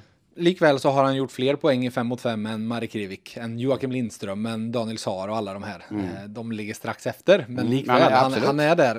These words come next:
Speaker 1: Eh, jag var inne på i våras att, eh, det känns som att han, eh, ha-, första året så blir det ju ingen slutspel, då blir det inställt att Victor Ejdsell har ju verkligen alla egenskaper för att vara en riktig slutspelslirare.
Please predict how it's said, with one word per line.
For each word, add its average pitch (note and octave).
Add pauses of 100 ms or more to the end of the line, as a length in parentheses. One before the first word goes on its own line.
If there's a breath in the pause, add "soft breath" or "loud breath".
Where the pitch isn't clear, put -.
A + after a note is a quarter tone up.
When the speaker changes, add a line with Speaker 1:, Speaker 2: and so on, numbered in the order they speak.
Speaker 1:
Eh, G#2+ (960 loud breath)
jag D3+
var E3+
inne E3
på C#3+
i C#3+
våras C#3
att, -
eh, C3+ (400)
det B2+
känns C3
som B2
att A#2
han, A#2+
eh, A#2+ (760)
ha-, -
första D#3+
året C#3+
så D3+
blir C#3+
det C3+
ju C3+
ingen B2
slutspel, B2+
då A#2+
blir A#2+
det -
inställt A2
att -
Victor B2
Ejdsell C3
har C3+
ju A#2+
verkligen A#2+
alla A#2
egenskaper A2
för A2+
att G#2+
vara A#2
en A2+
riktig -
slutspelslirare. A#2